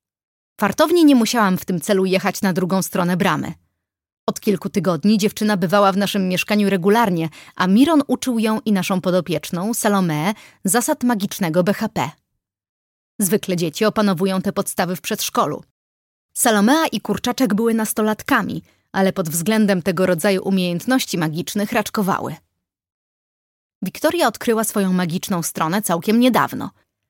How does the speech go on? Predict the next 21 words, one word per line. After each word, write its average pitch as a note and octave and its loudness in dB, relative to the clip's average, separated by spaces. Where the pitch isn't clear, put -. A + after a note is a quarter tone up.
a G#3+ 0
ponieważ F#3+ 0
była F3+ 2
nieznośnie F3 0
ambitna, E3+ 0
stało A#3 0
się - -2
oczywiste, G3 -2
że E3+ -2
świat G#3 -2
będzie F3+ 0
bezpieczniejszym F#3 0
miejscem, F#3 -2
jeśli A3 -2
młoda A3 2
szybko D4 -2
nauczy G3 0
się, - -2
jak G3 -2
unikać F#3 -2
apokalipsy. - -6